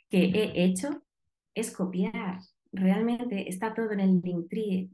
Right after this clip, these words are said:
todo nos lo dicen, nos dicen la forma sencilla de cómo contactar. Pues lo pongo en práctica, entonces me planifico. ¿Qué es lo primero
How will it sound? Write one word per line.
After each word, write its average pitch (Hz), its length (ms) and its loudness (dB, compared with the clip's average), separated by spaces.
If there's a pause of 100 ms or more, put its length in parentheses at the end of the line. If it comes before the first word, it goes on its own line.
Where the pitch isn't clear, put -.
(120)
todo 220 320 -2
nos 185 180 6
lo 185 80 0
dicen, 175 480 -2
nos 180 120 -2
dicen 220 360 -4
la 185 160 2
forma 220 320 -2
sencilla 185 680 -4
de 185 100 -2
cómo 185 280 4
contactar. 180 680 -4 (960)
Pues 190 140 4
lo 190 120 4
pongo 208 220 0
en - 100 -6
práctica, 170 540 -6
entonces 185 260 2
me 180 140 8
planifico. 170 800 -4
¿Qué 233 80 0
es 233 140 -2
lo 220 220 -4
primero 202 640 -2